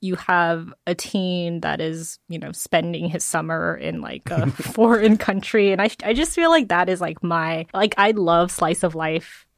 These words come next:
Speaker 1: stories. It's
Speaker 2: Right.
Speaker 1: just, like, one of the things I, I just, like, absolutely love in storytelling.
Speaker 2: Yeah. And we also discussed how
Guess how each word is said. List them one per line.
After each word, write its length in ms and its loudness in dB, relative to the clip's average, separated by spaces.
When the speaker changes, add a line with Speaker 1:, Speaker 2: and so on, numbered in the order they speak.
Speaker 1:
stories. 720 2
It's 120 2
Speaker 2:
Right. 100 6
Speaker 1:
just, 240 4
like, 200 -2
one 300 2
of 120 2
the 100 4
things 420 -2
I, 540 2
I 100 -2
just, 220 -2
like, 180 -2
absolutely 680 0
love 520 -2
in 280 -8
storytelling. 760 2
Speaker 2:
Yeah. 360 4
And 160 6
we 80 10
also 220 6
discussed 500 0
how 420 4